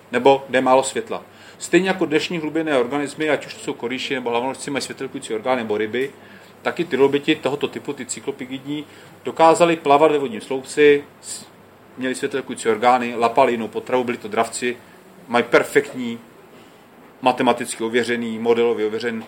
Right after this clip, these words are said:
hydrodynamický tvar těla, který umožňoval, využili aerodynamiku stejně jako křídlo. Ta baňatá hlava, co mě vepředu, nebyla naplněná plynem, jak si někdo kdysi myslel, což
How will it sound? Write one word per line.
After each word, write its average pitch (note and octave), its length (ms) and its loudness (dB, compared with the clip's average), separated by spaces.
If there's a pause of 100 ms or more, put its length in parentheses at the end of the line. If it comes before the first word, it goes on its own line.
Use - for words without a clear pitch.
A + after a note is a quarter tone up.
(260)
hydrodynamický A#2+ 920 -2
tvar A2 220 -2
těla, B2 380 2 (280)
který A#2 180 -8
umožňoval, A#2+ 680 2 (340)
využili A#2+ 560 -4 (760)
aerodynamiku C3 640 0
stejně B2 180 -10
jako A#2 160 -8
křídlo. A2+ 380 -4 (560)
Ta - 80 -8
baňatá C3 440 2
hlava, B2+ 240 2
co B2+ 140 -10
mě B2+ 140 -6
vepředu, B2 480 0 (520)
nebyla C3+ 320 6
naplněná C3 500 6
plynem, B2 340 0
jak A2+ 120 -2
si - 100 -12
někdo A#2+ 200 -6
kdysi A#2 260 -8
myslel, A2 480 -8
což - 440 -16